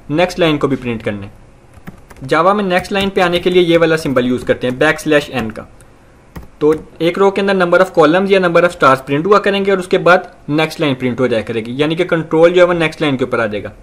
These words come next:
इस तरह से ये दोनों loop चलेंगे और हमारे पास हमारा pattern print हो जाएगा। अब simply इस function को अपने main के method में call करते हैं। पहले एक object बना लेते हैं इस क्लास का और इस method को कॉल कर लेते हैं।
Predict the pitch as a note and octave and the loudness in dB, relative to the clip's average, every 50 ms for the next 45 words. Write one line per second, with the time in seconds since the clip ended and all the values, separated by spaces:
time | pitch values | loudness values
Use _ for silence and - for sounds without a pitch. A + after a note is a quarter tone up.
0 | - - - - - - D#3+ D#3 - F#3 F#3 F#3+ F#3+ G#3 G3 F#3+ F3 F3 F3 F3+ | -20 -20 -20 -18 -12 -10 -8 -6 -2 0 0 2 2 2 2 2 2 2 2 2
1 | F#3 F#3 F#3 F3+ F3+ - D3+ D#3 F3 F#3 F#3 F#3 F#3 F#3 F3 E3 D3 - D#3+ D#3+ | 2 2 2 2 2 2 2 2 2 2 2 2 2 4 2 2 2 2 0 0
2 | D#3+ E3 D#3 D3+ D#3 D3+ D3 D3+ C#3+ C3+ - E3 F3 F3+ - - D3+ C3 A#2+ A2 | 0 0 -2 0 0 0 2 2 2 2 2 -2 -2 -2 -2 -2 -2 -2 -2 -2
3 | B2 A2+ G2+ G2+ G2 F#2+ - - - - - D3+ - - F#3 F#3+ F#3+ G#3 G#3 G#3 | -4 -4 -4 -6 -10 -10 -14 -16 -16 -10 -10 -10 -6 -4 -4 -4 -4 -2 -2 -2
4 | G#3 - - F#3+ F3+ - F#3+ F3+ F3+ F3+ F#3+ F#3+ F#3+ F#3+ F#3+ F3+ E3+ E3+ F3+ F3+ | -2 0 0 -2 0 0 0 0 2 0 0 0 0 0 0 2 2 0 2 2
5 | F#3+ F3+ D#3+ C#3+ - E3 E3+ F#3 F#3+ G3 G3 F#3+ F3+ F#3 F3+ - - E3+ D#3+ E3 | 0 2 0 0 0 0 0 0 0 2 2 2 4 2 0 -2 -2 -6 -6 -6
6 | - - - - - - - - - - D#3 D#3 E3+ F3 F3 F3 D#3+ C#3 C#3 D#3 | -10 -14 -18 -20 -20 -20 -20 -14 -6 -4 -2 0 0 0 0 0 -2 0 0 -2
7 | - - F#3+ F#3+ F#3+ F#3 F3 F3 E3+ E3 E3 - D#3+ D3+ C#3 B2+ - - B2 C3+ | -2 0 0 2 2 2 2 0 -2 -4 -4 -2 -2 -2 -2 -2 -4 -6 -12 -12
8 | - - - - - - - - - - - - - - - - - - - - | -14 -18 -20 -20 -20 -20 -20 -20 -20 -20 -20 -20 -18 -16 -16 -16 -16 -20 -20 -20
9 | - - - - - - - - _ - - - - - D3+ D#3+ E3 F3+ E3+ D#3 | -20 -20 -20 -20 -20 -20 -20 -20 _ -20 -20 -14 -6 -4 -4 -4 -2 0 -2 0
10 | D#3+ E3+ D3 D3+ D3+ C#3 C#3+ C3 A#2 - A#2 A2 G#2+ G#2+ G#2 - - - | 0 0 -2 -2 -2 0 2 0 0 0 -6 -8 -8 -10 -12 -14 -16 -20